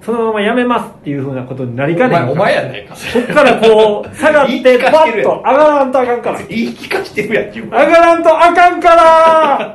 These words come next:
Speaker 2: <laughs> お前やないか、大体それ普段。
Speaker 1: まあ、そういうふうに考え
Speaker 2: きついな。きついな、みたいなばっかり言ってる。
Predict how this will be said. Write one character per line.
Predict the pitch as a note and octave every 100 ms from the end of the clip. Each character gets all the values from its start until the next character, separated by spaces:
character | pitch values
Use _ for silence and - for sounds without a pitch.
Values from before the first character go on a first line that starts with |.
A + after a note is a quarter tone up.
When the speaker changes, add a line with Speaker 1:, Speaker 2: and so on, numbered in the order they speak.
| G3
Speaker 2:
<laughs> | - - - - _ _ _ _ _ _ _ _ _ - - - - B3+ B3+ G#3+ - F#3+ G3 - B2+
お |
前 | D#3+ A3+
や | -
な | G#2 F#2+
い |
か、 | F#2
大 | G2 G2
体 | F#2+ F2+
そ | G2
れ |
普 | F#2 F2
段。 | D#2 - - _ - A#2+ -
Speaker 1:
ま | F3+
あ、 | - B2 - - - _ - - -
そ | C3
う | B2+
い |
う |
ふ | B2+
う |
に | B2+
考 | B2+
え |
Speaker 2:
き | C#3+
つ | C#3+
い | C#3
な。 | - - - _ _ -
き | - -
つ | F#3+
い | -
な、 | G2 F2 F#2+
み |
た | F#2+
い |
な | F2
ば | G2+
っ |
か | C#3
り | -
言 |
っ |
て |
る。 | -